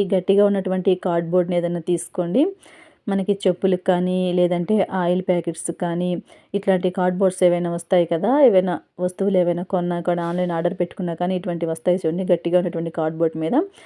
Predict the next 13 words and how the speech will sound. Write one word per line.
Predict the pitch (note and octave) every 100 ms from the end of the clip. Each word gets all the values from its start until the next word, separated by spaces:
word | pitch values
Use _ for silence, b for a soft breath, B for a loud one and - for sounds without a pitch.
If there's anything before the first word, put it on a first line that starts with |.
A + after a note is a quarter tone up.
| B B
మనం | G3 G#3 G#3
ముందుగా | G3+ G3+ A3 G#3
కట్ | G#3 F#3
చేసి | G3 -
పెట్టుకున్నటువంటి | F#3+ F#3+ F#3 F3 F3+ F3 F#3+ F3+
పేపర్ | F#3+ F#3+ G3+ F#3+
షేప్ని | - F3+ F#3 G3 F#4+ b b b b
మళ్ళీ | G3 F3+ G#3
ఇలాగా | G3 F#3+ F3 F3+
గట్టిగా | F3 E3+ G3+
ఉన్నటువంటి | G3 F#3 F3+ F3
కార్డ్‌బోర్డ్ | F3+ E3 E3 F3 E3
మీద | E3